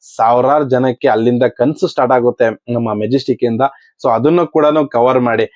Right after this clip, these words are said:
ಯಾವ್ಯಾವ ತರ ಇದೆ, ಯಾವ ತರ ಮಾಡ್ತಾರೆ, ಯಾವ ತರ ಜೀವನ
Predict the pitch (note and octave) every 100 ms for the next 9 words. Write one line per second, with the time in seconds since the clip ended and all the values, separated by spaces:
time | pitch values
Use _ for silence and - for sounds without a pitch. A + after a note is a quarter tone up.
0 | _ - A2+ A#2+ B2 A#2 A2+ A2+ A2 A2+
1 | G#2+ A#2 A#2 A#2 A2 G#2+ A#2+ - A2 G#2+
2 | A2 A2 A2+ A2+ A#2+ B2